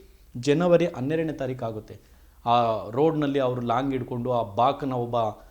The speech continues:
ಹೊಟ್ಟೆಯಿಂದ ಹಿಂಗೆ ಹೊರಗಡೆ ತೆಗೆಯುವಂಥ ದೃಶ್ಯ ಎದ್ದು ಎಂಥವ್ರಿಗೂ, ಮ್, ನಿಜಕ್ಕೂ ಆಶ್ಚರ್ಯ ಮತ್ತು ಭಯ ಹುಟ್ಟಿಸುತ್ತೆ. ಇನ್ನೊಂದು ಪಾದರಾಯನಪುರ ಆ ಒಂದು, ಆ, ಭಾಗದಲ್ಲಿ ಜನವರಿ ಮೂರನೇ ತಾರೀಕು ಎಲ್ಲ ಗುಂಪು, ಗುಂಪು ಕಟ್ಕೊಂಡು ಒಂದು ರೀತಿ, ಏ,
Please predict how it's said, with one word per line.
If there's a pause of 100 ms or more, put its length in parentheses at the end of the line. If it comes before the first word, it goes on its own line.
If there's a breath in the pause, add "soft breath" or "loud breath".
(200 loud breath)
ಹೊಟ್ಟೆಯಿಂದ
ಹಿಂಗೆ
ಹೊರಗಡೆ
ತೆಗೆಯುವಂಥ
ದೃಶ್ಯ
ಎದ್ದು
ಎಂಥವ್ರಿಗೂ,
ಮ್,
ನಿಜಕ್ಕೂ
ಆಶ್ಚರ್ಯ
ಮತ್ತು
ಭಯ
ಹುಟ್ಟಿಸುತ್ತೆ. (100)
ಇನ್ನೊಂದು
ಪಾದರಾಯನಪುರ (280)
ಆ
ಒಂದು, (520 soft breath)
ಆ, (300)
ಭಾಗದಲ್ಲಿ (220)
ಜನವರಿ
ಮೂರನೇ
ತಾರೀಕು
ಎಲ್ಲ
ಗುಂಪು, (320 loud breath)
ಗುಂಪು
ಕಟ್ಕೊಂಡು
ಒಂದು
ರೀತಿ,
ಏ,